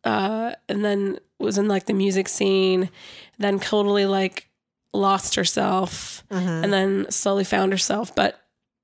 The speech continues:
Speaker 1: she, she decided to write this book. Um, well, she, her first book was, like, don't,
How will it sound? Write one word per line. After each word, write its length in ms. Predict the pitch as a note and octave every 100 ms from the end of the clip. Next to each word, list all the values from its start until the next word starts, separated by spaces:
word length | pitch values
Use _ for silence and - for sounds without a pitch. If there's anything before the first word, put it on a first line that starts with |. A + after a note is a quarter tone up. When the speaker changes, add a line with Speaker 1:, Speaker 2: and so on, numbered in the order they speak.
| -
Speaker 1:
she, 500 | - A3 G#3 G3+ - _ _ - - _ -
she 680 | - G#3 G#3 G#3 G#3 G3+ - -
decided 420 | F#3 - G3 F#3
to 60 | F#3
write 220 | F#3+ -
this 140 | F#3
book. 480 | - C#4 C#4+ - - - - - - _ -
Um, 500 | G3 F#3+ F#3 G3+ - _
well, 80 | G#3
she, 160 | - B3
her 140 | G#3+ G#3+
first 360 | - C4+ -
book 240 | G#3 F#3 -
was, 200 | F#3 -
like, 260 | G3 F#3
don't, 260 | - G3+ G#3